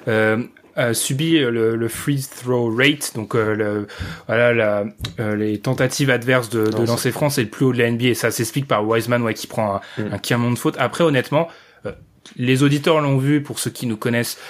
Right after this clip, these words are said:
Speaker 1: euh, vis-à-vis de, vis-à-vis de la draft. Moi, j'avais rien vu. C'est les premiers matchs que je vois du gars. Donc,
Speaker 2: Mm.
Speaker 1: je t'avoue que j'ai, j'ai été plutôt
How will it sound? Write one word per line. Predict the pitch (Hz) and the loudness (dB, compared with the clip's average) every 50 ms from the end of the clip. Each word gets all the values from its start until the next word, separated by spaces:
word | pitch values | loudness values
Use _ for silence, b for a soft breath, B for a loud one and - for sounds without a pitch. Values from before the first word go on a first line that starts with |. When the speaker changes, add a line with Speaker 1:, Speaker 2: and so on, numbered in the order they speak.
| B B B B | B B B B
Speaker 1:
euh, | 113 104 | -4 -4
vis-à-vis | 98 104 110 113 117 113 110 117 120 | -4 -4 -2 -2 0 0 0 -2 -2
de, | 110 110 104 | -2 0 0
vis-à-vis | 104 101 101 110 107 120 113 110 117 | 0 -2 -4 -4 -2 -2 -2 0 0
de | 113 | -2
la | 110 110 | 0 2
draft. | 120 131 139 - | 2 2 2 2
Moi, | 143 123 | 0 0
j'avais | 110 120 110 117 | 0 2 2 2
rien | 113 110 120 120 123 | 0 2 2 2 2
vu. | 131 151 | 0 0
C'est | - - 127 | -2 0 0
les | 117 110 | 0 0
premiers | - - 139 139 | 0 0 2 2
matchs | 139 143 143 139 - | 4 2 2 0 0
que | - 131 | -2 -2
je | 113 | 0
vois | 117 120 120 | 0 0 0
du | 117 117 | 0 0
gars. | 110 104 92 - B B B B B | -2 -2 -2 -4 B B B B B
Donc, | 131 123 110 - | -4 -2 -2 -2
Speaker 2:
Mm. | |
Speaker 1:
je | - - - | -2 -2 0
t'avoue | 160 156 170 208 | 2 2 2 0
que | 214 | -2
j'ai, | - - - 131 120 - B B B B | -2 0 0 0 0 0 B B B B
j'ai | 117 127 | -2 -2
été | 123 - 143 135 | 0 0 0 -2
plutôt | 139 - 180 202 202 - 220 220 202 208 | -2 -2 -2 -2 0 0 0 0 0 0